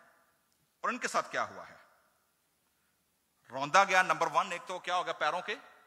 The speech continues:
Public के पैरों को क्या आ गया? नीचे आ गया। और number two क्या हुआ? जो बाकी बच गए, उसे कौन ले गए? परिंदे चुग गए।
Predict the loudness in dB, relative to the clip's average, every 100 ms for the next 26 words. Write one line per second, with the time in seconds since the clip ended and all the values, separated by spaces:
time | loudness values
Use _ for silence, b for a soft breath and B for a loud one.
0 | _ _ _ _ -8 -6 -6 -2 -2 -2
1 | -4 -2 -2 -2 -10 -14 -20 _ _ _
2 | _ _ _ _ _ _ -14 -2 2 2
3 | 0 -4 -8 -20 -20 -18 -6 0 0 0
4 | -4 -2 -2 -6 -6 -6 -6 -8 -8 -8
5 | -8 -6 -6 -6 -8 -10 -16 _ -20 _
6 | _ _ _ _ _ _ _ _ _ _
7 | _ _ -20 -12 -10 -10 -12 -18